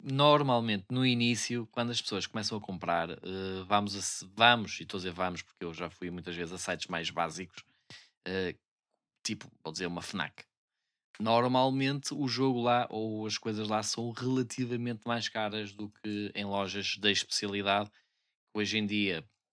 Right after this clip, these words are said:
em Espanha, há N delas, em Portugal, há algumas, e na Europa inteira nem se fala.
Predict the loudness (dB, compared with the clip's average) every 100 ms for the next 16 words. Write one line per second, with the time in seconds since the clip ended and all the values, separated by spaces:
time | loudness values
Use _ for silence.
0 | _ -6 -4 -4 -2 -2 2 2 2 -4
1 | -4 -2 -2 -2 0 0 2 0 -4 -8
2 | _ _ -4 -4 -4 2 4 4 -2 _
3 | -4 -2 0 -2 -2 -2 -4 -6 -12 _
4 | _ _ _ -2 2 4 6 4 2 -2
5 | 0 0 0 -2 -8 -14 _ -10 -6 -6
6 | -4 -4 -2 -4 -6